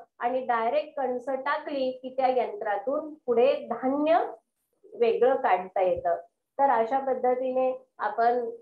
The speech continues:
पूर्वीच्या पारंपरिक पद्धतीने शेती कशी करा-, केली जायची आणि आधुनिक पद्धतीनं काय काय सुविधा आहेत त्या आपण सगळ्या शिकलो. मुलांनो, आणि मग हे धान्य जेव्हा तयार होतं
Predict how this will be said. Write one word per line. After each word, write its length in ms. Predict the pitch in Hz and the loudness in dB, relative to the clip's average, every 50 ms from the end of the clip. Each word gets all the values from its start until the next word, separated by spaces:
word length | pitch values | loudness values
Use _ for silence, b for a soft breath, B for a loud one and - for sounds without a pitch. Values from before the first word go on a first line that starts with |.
| _ _ | _ _
पूर्वीच्या 540 | - 233 226 233 240 285 302 302 302 277 208 | -2 0 0 0 0 -2 -4 -4 -2 0 0
पारंपरिक 1000 | - - - - 233 226 202 208 214 262 311 359 370 359 330 294 302 320 311 - - | 0 -2 -4 -4 -2 0 0 0 0 0 0 0 -2 -2 -2 -2 -4 -4 -8 -8 -6
पद्धतीने 560 | 269 247 - 247 254 247 254 247 247 247 240 240 | -6 -2 0 0 0 0 0 -2 -2 -2 -4 -4
शेती 360 | 247 233 226 226 - 226 226 | -4 -4 -4 -4 -4 -4 -4
कशी 280 | 233 226 220 220 240 | -4 -4 -6 -6 -8
करा-, 300 | 226 - 214 202 196 196 | -8 -6 -4 -4 -2 -4
केली 400 | 190 - - 226 208 214 214 208 | -4 -4 -4 -2 -2 -2 -4 -4
जायची 640 | 208 220 254 285 - - - 302 285 285 294 - - _ _ _ _ | 0 0 0 0 -2 -6 -6 -6 -4 -4 -4 -6 -12 _ _ _ _
आणि 280 | 208 220 226 247 254 | -2 0 2 2 2
आधुनिक 560 | 254 - 302 302 233 247 302 370 403 403 415 320 | 2 2 0 0 0 0 2 0 -2 -2 -2 -2
पद्धतीनं 640 | 285 254 285 285 285 294 294 285 285 294 294 294 | 0 0 0 0 0 -2 -4 -4 -4 -2 -2 -2
काय 380 | 285 285 - - 240 226 233 233 | -4 -4 -2 0 0 2 2 0
काय 240 | 233 277 285 285 294 | 0 2 2 2 0
सुविधा 480 | - - 247 240 233 226 226 226 220 220 220 220 - _ _ _ _ | -2 -4 -2 0 2 2 4 2 2 0 -2 -6 -12 _ _ _ _
आहेत 360 | - 214 208 233 269 294 302 | -6 -4 -2 0 2 2 2
त्या 180 | 294 - 262 233 | 2 2 2 2
आपण 320 | 220 - - 226 233 254 | 2 2 0 0 0 0
सगळ्या 520 | 254 - - 262 - - 185 226 247 262 - | -2 -2 -2 -4 -4 -2 2 2 4 4 4
शिकलो. 380 | 262 - 247 - - 185 - - - - _ _ _ _ _ _ | 2 -4 -8 -8 -6 -6 -6 -8 -10 -14 _ _ _ _ _ _
मुलांनो, 640 | 285 320 349 392 392 392 392 370 330 330 339 359 - - | -6 2 4 4 4 6 6 4 4 4 2 0 0 -2
आणि 220 | 262 277 294 320 | -2 -2 -2 -2
मग 320 | 320 320 339 370 381 381 381 | 0 2 2 2 2 2 2
हे 80 | 370 | 0
धान्य 460 | 359 - 302 294 294 302 320 339 370 403 | 0 0 -4 -6 -6 -6 -4 -2 -2 -2
जेव्हा 340 | 381 349 339 311 320 320 311 320 285 | 0 0 0 0 0 -4 -4 -4 -2
तयार 300 | 262 247 233 233 226 226 | 0 2 2 2 2 0
होतं 440 | 226 220 226 220 220 240 269 294 | -2 -6 -8 -4 -2 -2 -2 0